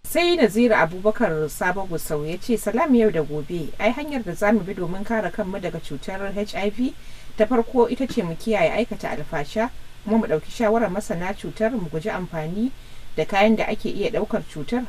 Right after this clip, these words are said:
har sai mun ƙona su da wuta, kamar yankan ƙumba, aski da sauransu." Daga ƙarshe nake roƙon Allah da ya kawo mana ƙarshen cutar ƙanjamau ko sida a duniya.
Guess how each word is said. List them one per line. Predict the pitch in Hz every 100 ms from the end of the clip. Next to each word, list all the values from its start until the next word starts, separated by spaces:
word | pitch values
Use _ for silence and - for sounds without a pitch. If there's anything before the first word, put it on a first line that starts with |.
| -
har | 190
sai | - 196
mun | 202 196
ƙona | 196 202 151
su | -
da | 160
wuta, | 135 131 - 123 - - - -
kamar | 170 196
yankan | 202 202 226 214
ƙumba, | - 165 160 196 269 -
aski | 254 - 226 226
da | 160
sauransu." | 170 160 165 170 - 143 - - - -
Daga | 165
ƙarshe | - 160 - 240
nake | 262 -
roƙon | - - 185
Allah | 208 240 233 240 185
da | 160
ya | 151
kawo | 190 196
mana | 214 208 160 127 - -
ƙarshen | 160 151 220 240
cutar | - 143 202 208
ƙanjamau | 160 147 151 196 -
ko | 226 240
sida | - 160 214 220
a |
duniya. | 143 147 156 147